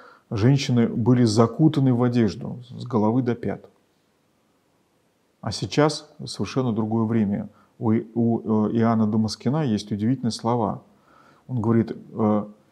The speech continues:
"Придёт время, когда женщина будет так одета, что будет предлагать себя мужчине таким образом".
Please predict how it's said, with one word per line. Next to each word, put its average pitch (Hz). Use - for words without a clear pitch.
"Придёт 123
время, 117
когда 113
женщина 131
будет 110
так 120
одета, 123
что -
будет 131
предлагать 123
себя 120
мужчине 117
таким 101
образом". 120